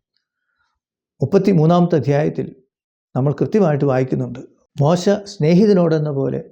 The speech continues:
വാഗ്ദാന പേടകത്തിനരികെ ദൈവത്തോട് സംസാരിച്ചു" എന്നുള്ളത്. അപ്പോൾ പരിശുദ്ധ കുർബാന ഭക്തിയുടെ, ദിവ്യകാരുണ്യ ഭക്തിയുടെ ഭാഗമായിട്ട്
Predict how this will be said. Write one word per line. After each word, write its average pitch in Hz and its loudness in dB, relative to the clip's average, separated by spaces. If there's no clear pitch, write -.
വാഗ്ദാന 147 0
പേടകത്തിനരികെ 135 -2
ദൈവത്തോട് 160 2
സംസാരിച്ചു" 156 -4
എന്നുള്ളത്. 127 -6
അപ്പോൾ 165 0
പരിശുദ്ധ 196 2
കുർബാന 196 4
ഭക്തിയുടെ, 151 -2
ദിവ്യകാരുണ്യ 185 2
ഭക്തിയുടെ 160 0
ഭാഗമായിട്ട് 143 -2